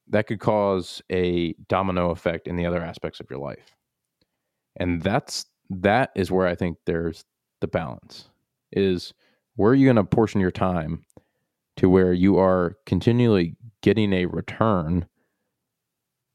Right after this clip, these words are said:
on every aspect of your life?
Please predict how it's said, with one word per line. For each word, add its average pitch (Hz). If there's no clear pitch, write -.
on 92
every 110
aspect -
of 67
your 50
life? -